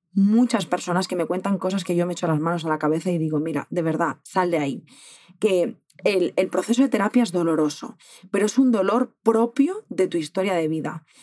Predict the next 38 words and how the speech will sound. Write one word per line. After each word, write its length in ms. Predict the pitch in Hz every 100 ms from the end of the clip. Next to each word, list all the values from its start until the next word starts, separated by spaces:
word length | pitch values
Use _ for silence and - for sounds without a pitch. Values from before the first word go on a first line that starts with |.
| - -
Cuando 220 | 196 214
es 120 | 240
un 120 | 285
dolor 280 | 254 214 185
provocado 540 | 190 180 175 185 165
por 280 | - 202 175
la 120 | 175
profesional 640 | 160 151 165 - 160 160 180
o 120 | -
por 180 | 190 190
el 100 | 165
profesional, 640 | 311 311 320 160 160 226 - _ -
huye. 440 | 262 160 131 - _ - -
Ese 440 | 247 - 330 - -
no 300 | 214 214 185
es 160 | -
el 100 | 160
camino. 480 | 156 143 143 139 - - _ _ -
O 20 |
sea, 360 | - 185 170 165
n-, 360 | 185 190 190 -
en 120 | 175
un 100 | 208
proceso 340 | 247 - 233
de 60 | 233
terapia 580 | 202 185 190 214 233 226
es, 300 | 175 160 -
es 260 | 160 160 -
tu 160 | 220
lugar 300 | 202 180 202
seguro, 420 | - 190 226 208
es 160 | 175 170
el 140 | 208
espacio 460 | 190 - 190 190 220
en 60 | 202
el 120 | 180
que 80 | -
puedes 300 | 180 208